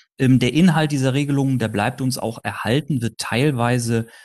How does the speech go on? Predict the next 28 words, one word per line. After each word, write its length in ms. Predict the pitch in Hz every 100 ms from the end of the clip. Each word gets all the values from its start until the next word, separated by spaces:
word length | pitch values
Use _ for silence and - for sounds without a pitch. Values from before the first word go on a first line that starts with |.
| _
modifiziert. 1040 | 120 135 147 127 - 104 - - 123 214 220
Und 140 | 147
was 140 | 160
jetzt 220 | 165 143 -
neu 220 | 139 165
hinzukommt, 960 | 135 127 - 226 269 - 98 117 226 - - _ _ _
auf 220 | 131 131
Grundlage 580 | 110 143 208 190 170 170
dieser 280 | 147 127 113
Richtlinien, 840 | 165 - 180 180 175 180 185 - - _ -
ähm, 260 | 143 131
auch 120 | 131 123
etwas, 360 | - 147 139
was 160 | 135 135
Wissenschaft 480 | 156 165 135 139 135
und 80 |
Praxis 400 | 120 - 147 143
ja 100 | 127
schon 180 | 123 120
länger 260 | 113 151 139
gefordert 580 | 127 - 113 165 165 -
haben, 280 | 147 156 - - - -
sind 240 | 123 135
erstmalig 800 | 127 160 - 160 151 151 151 -
Regelungen 560 | 131 131 165 151 147 139
zu 160 | -
grenzüberschreitenden 1160 | 117 131 160 - 131 120 - 113 120 113 107 95
Spaltungen 1000 | 95 - - 95 127 156 180 185 214 202